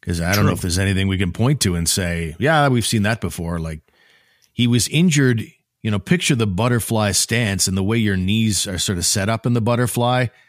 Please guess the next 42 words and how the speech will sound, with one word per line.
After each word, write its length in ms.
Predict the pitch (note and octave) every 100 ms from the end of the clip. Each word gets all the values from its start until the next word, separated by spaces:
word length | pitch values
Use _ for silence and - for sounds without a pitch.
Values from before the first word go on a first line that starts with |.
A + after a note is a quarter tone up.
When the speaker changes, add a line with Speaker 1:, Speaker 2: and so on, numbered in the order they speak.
| _ _ _ -
Speaker 1:
and 140 | G#2
now 160 | A2 B2+
just 260 | A#2 G#2 - _ -
absolutely 600 | A#2 C3 - A#2 G#2 G#2+
mashed 580 | G2+ G#2+ A2+ B2+ B2
down 260 | - A#2+ B2+
on 100 | A2+
those 220 | G2+ G2
knees 520 | G2+ A#2 B2 A2+ G2+ - -
to 80 | G#2+
the 80 | F#2+
point 240 | B2 A#2
where 80 | G#2+
they're 160 | F#2+
stretched 580 | F2+ - - A#2 A2 -
and 180 | F2+ F2
ripped 320 | A#2 B2+ -
and 200 | E2+ E2
the 120 | E2 E2
M 180 | G#2+ B2
C 220 | - A#2
L 120 | A2+
is 100 | G#2
torn 400 | - A#2+ A#2 A#2
in 160 | G2 F#2+
both 280 | A2+ A#2+ A2+
knees. 440 | A#2 F#2+ F2 - _ _ _ _ _ -
And 160 | G#2 G2
I, 60 |
and 220 | G2 G2+
I 80 | F#2
wonder 440 | G2 A#2 C#3 A2+ F#2+
if 160 | F2+
they're, 300 | G2 F#2 F2+ _ _ _ _
with 200 | - G#2
the, 120 | G2 F#2+
with 220 | A2+ -
the 80 | F2+
torque 400 | - C3 C#3+ -
that 160 | F2+
goes 240 | G2 G2+ G#2
on, 480 | A#2+ G2+ F#2 G2